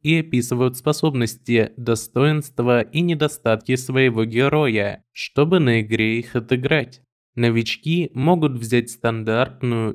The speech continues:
историю типа «Орки сожгли родную хату, вот и я такой красивый и несчастный, теперь скитаюсь по жизни».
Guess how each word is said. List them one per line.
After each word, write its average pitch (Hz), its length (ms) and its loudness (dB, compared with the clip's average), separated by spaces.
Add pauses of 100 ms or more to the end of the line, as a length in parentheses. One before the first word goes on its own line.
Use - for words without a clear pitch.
историю 151 680 0
типа 147 800 -2 (220)
«Орки 127 680 2
сожгли 123 680 0
родную 147 540 0
хату, 117 680 -2
вот 110 360 -2
и - 20 -2
я 113 260 0
такой 107 320 -4
красивый 117 720 0
и 120 180 -6
несчастный, 165 800 -2
теперь 143 500 0
скитаюсь 113 680 -2
по 117 160 0
жизни». 110 760 -4